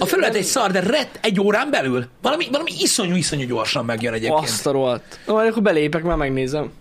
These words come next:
Speaker 1: De komolyan, nagyon durva cucc. Tehát, hogyha arra vagy kíváncsi, vagy meg-, vagy, vagy, vagy, meg-, vagy megőrülsz, hogy most lelőttek-e, vagy nem, akkor elméletileg ott elég gyorsan látszik.
Speaker 2: De meg, akkor már ránézem.
Speaker 1: Ö, ez a dolog.
Speaker 2: Nincs jó.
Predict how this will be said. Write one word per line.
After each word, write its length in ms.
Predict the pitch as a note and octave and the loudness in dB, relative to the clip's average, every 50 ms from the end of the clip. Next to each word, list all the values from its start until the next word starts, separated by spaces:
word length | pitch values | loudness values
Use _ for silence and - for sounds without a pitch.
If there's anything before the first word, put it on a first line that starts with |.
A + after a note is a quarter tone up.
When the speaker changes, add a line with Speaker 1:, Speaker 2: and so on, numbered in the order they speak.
| - - | -14 -8
Speaker 1:
De 100 | - C#4+ | -6 -4
komolyan, 360 | - D4+ G3+ F#3 F#3 D3 A2 - - - | -2 0 0 0 -2 -2 -4 -8 -12 -6
nagyon 240 | - F#3+ G3 F#3 D3 | -2 0 0 0 0
durva 240 | C#3 C#3+ D3 D3 D#3 | 0 0 0 0 0
cucc. 180 | D3+ F#3 D3+ - | 0 -2 -2 -2
Tehát, 140 | - F#3 | -2 -2
hogyha 260 | - F#3+ E3+ A3 A3 G#3+ A3 | -2 0 0 0 0 0 0
arra 120 | A3+ A3 F#3+ | 0 0 0
vagy 120 | F3 D#3+ | -2 -2
kíváncsi, 360 | - G3+ F3 F3 F3+ F#3 - G3 | 0 0 2 2 2 2 2 0
vagy 140 | F#3 E3 | 0 2
meg-, 240 | E3 F3+ F3+ E3 D#3+ C#3+ | 2 0 0 0 -2 -2
vagy, 260 | D3+ D#3 E3 D#3 D3+ | 0 0 0 0 0
vagy, 160 | D3+ D#3+ D#3 | 0 0 0
vagy, 140 | D#3 D#3 D#3 | 0 0 0
meg-, 240 | D#3 D#3+ E3 E3+ C#3+ | 0 0 0 0 0
vagy 120 | D3+ D#3 | -2 0
megőrülsz, 480 | E3 E3 D3+ E3+ E3+ E3+ F3+ F3+ E3 - | 0 0 0 0 0 0 0 0 -2 -2
hogy 100 | - D3 | -2 -2
most 180 | C#3+ B2+ - - | -2 -4 -2 -2
lelőttek-e, 500 | D#3+ D#3+ E3 D3+ C#3 - D3 - - C#3+ | 0 0 0 0 -2 -2 -2 -2 -2 -2
vagy 180 | C3 C3 B2 | 0 -2 -2
nem, 160 | C3 C#3+ D3+ | -2 -2 -2
akkor 200 | B2+ - - E3+ D#3 | -2 0 0 0 0
elméletileg 400 | D#3 D3+ D#3+ D#3 D3 - F3+ E3+ | 0 0 0 -2 -2 -2 -2 -2
ott 160 | E3+ - - | -2 0 0
elég 200 | F3 D3 C3 B2+ | 0 0 0 0
gyorsan 380 | B2+ C3+ A#2+ - - - A#2 G2 | -2 -2 -2 -2 -4 -4 -4 -4
látszik. 360 | G2+ - - - - B2 - | -6 -6 -6 -8 -8 -6 -4
Speaker 2:
De 100 | D#3 D3+ | -2 0
meg, 280 | D3+ D3 C#3 - - | 0 0 0 -2 -4
akkor 220 | - C#3+ - F3 D#3 | -6 -4 -4 -2 -2
már 120 | D#3+ D#3 | 0 0
ránézem. 480 | D#3 D3 C#3 B2+ B2+ B2+ B2 - - C3 | 0 0 0 0 -2 -2 -2 0 0 0
Speaker 1:
Ö, 40 | B2 | 0
ez 200 | A#2+ C3 A#2+ C3+ | 0 0 0 0
a 40 | |
dolog. 260 | B2 C3 B2 A2+ G2 - | 0 0 0 0 -2 -2
Speaker 2:
Nincs 120 | - - | -2 -4
jó. 60 | G#3+ | -4